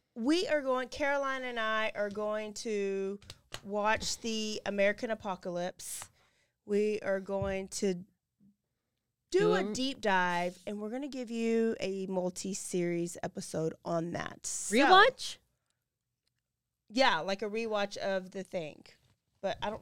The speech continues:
Speaker 1: think we really know what a rewatch is, so we're just
Speaker 2: I
Speaker 1: throwing that word
Speaker 2: think
Speaker 1: around. <laughs>
Speaker 2: a rewatch is we watch it,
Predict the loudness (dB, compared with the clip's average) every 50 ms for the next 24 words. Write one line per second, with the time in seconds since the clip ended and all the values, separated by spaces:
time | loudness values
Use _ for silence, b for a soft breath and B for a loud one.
0 | -14 _ -10 -10 -6 -2 -2 0 2 2 2 0 0 -4 -4 -4 -4 -6 -6 -8
1 | -8 -6 -6 -6 -8 -8 -8 -6 -6 -6 -8 -8 -8 -8 -8 -6 -6 -6 -8 -8
2 | _ 6 10 10 12 12 10 8 8 10 12 12 12 12 12 10 8 4 2 2
3 | 2 0 4 2 2 2 2 -10 -4 4 10 12 12 12 12 12 10 10 10 12
4 | 12 12 12 12 12 12 10 6 4 8 10 12 12 12 10 8 6 4 6 6
5 | 6 8 10 12 12 12 10 8 6 8 10 12 12 12 10